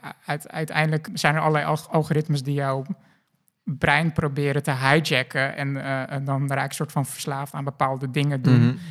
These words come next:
Speaker 1: Is dat dan nog wel, heeft het algoritme dan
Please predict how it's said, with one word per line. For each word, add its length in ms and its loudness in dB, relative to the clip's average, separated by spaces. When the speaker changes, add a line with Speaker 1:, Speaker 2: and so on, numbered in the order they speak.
Speaker 1:
Is 180 2
dat 160 2
dan 140 4
nog 140 4
wel, 460 0
heeft 280 4
het 120 -2
algoritme 520 2
dan 420 0